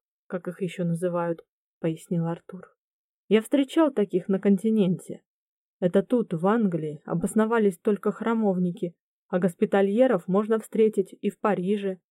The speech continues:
и в Анжу. Тамошняя знать покровительствует этому ордену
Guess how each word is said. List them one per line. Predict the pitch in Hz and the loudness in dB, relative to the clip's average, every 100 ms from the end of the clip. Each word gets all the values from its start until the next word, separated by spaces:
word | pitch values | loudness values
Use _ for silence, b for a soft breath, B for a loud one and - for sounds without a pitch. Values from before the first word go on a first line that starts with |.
| - | -4
и | 196 | 0
в | 196 | 2
Анжу. | 190 170 175 196 208 _ _ _ - | 0 -2 -4 -6 -8 _ _ _ -2
Тамошняя | 196 240 247 247 247 | 2 2 2 2 2
знать | 208 208 214 | 4 2 0
покровительствует | - 220 214 208 196 202 180 196 208 202 | -2 0 2 2 0 -2 -2 2 2 2
этому | 190 190 190 185 | 2 2 2 2
ордену | 202 196 185 190 | 0 0 0 -2